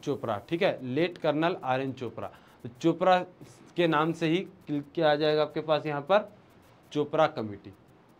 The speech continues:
हेल्थ केयर कमेटी हटा दीजिए, थेरेपेटिक कमेटी हटा दीजिए, मुखर्जी कमेटी हटा दीजिए, चोपड़ा कमेटी, ठीक है। नाम आप याद रखेंगे, वहीं से आपको करेक्ट आंसर मिल जाएगा तुरंत।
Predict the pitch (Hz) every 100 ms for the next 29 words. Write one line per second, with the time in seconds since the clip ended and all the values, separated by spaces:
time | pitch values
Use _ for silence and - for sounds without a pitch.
0 | - 170 180 190 190 175 170 165 156 165
1 | 151 160 156 156 160 151 151 151 156 160
2 | 156 151 156 147 156 151 151 139 147 143
3 | 151 151 147 151 143 139 151 151 143 160
4 | 160 - - - 156 156 151 143 123 113
5 | 107 - 165 196 - - - 131 160 190
6 | 220 170 170 175 170 170 165 170 175 196
7 | 156 165 165 147 147 170 156 151 151 135
8 | 143 135 127 123 123 127 120 135 135